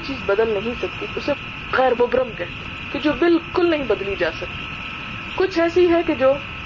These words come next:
بدل سکتی ہے، لیکن اس کو کیا چیز بدل سکتی ہے؟ کوئی رشوت، سفارش،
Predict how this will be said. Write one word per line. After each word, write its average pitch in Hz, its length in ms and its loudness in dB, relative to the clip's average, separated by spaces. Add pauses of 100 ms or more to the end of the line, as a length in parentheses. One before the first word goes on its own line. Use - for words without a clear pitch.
(280)
بدل 214 320 4
سکتی 185 380 -4
ہے، 196 60 0
لیکن 285 280 2
اس 285 180 2
کو 311 180 4 (540)
کیا 233 220 2
چیز 277 180 -4
بدل 240 260 4
سکتی 240 360 -4
ہے؟ 240 60 -6 (120)
کوئی 233 200 6
رشوت، 202 500 0
سفارش، 196 540 0